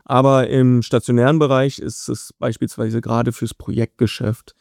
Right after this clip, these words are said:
wenn wirklich eine Vorbereitung von sehr vielen Schaltschränken in der Werkstatt systematisch stattfinden soll,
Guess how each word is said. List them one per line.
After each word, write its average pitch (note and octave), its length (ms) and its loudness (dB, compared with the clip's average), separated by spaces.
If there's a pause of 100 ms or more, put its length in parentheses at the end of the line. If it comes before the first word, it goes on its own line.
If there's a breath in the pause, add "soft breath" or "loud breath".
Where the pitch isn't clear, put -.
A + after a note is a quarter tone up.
(320)
wenn C3 720 4
wirklich B2 340 -2
eine B2+ 100 0
Vorbereitung B2 600 2
von A#2+ 180 -4
sehr A#2 180 -2
vielen B2 340 2
Schaltschränken A#2 760 -4
in A#2+ 140 4
der A2+ 160 4
Werkstatt A#2 440 2
systematisch A#2+ 800 -4 (340)
stattfinden - 640 -2
soll, G#2+ 300 2